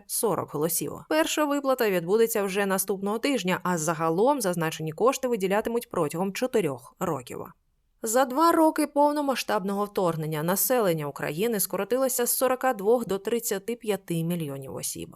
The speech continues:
Але в Україні зростає не тільки міграція, а й смертність, причому не лише внаслідок бойових дій, а також завдяки зниженню рівня медобслуговування та зростанню серцево-судинних захворювань.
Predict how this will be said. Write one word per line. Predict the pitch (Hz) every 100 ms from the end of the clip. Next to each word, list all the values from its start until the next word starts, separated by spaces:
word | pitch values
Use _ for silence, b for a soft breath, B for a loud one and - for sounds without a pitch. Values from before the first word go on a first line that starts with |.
| -
Але | 196 220 269
в |
Україні | 247 214 208 247 233
зростає | 202 196 - 226 220
не | 208
тільки | 196 233 220 214
міграція, | 208 190 240 220 - 143 143
а | 165
й | 156
смертність, | 190 226 165 143 135 -
причому | 165 - 269 233
не | 214 233
лише | 220 190 220 247
внаслідок | 208 196 - 185 185
бойових | 180 170 165 151
дій, | 156 196 135 -
а | 226
також | 302 302 233
завдяки | 226 196 214 240
зниженню | 190 220 262 254 247 233
рівня | 208 190 170
медобслуговування | 165 185 160 - 180 208 247 226 196 196
та | 196 254
зростанню | 254 254 - 226 233 226
серцево-судинних | - 160 - 170 151 - 143 156 143 - -
захворювань. | 165 151 - 139 139 135 123 131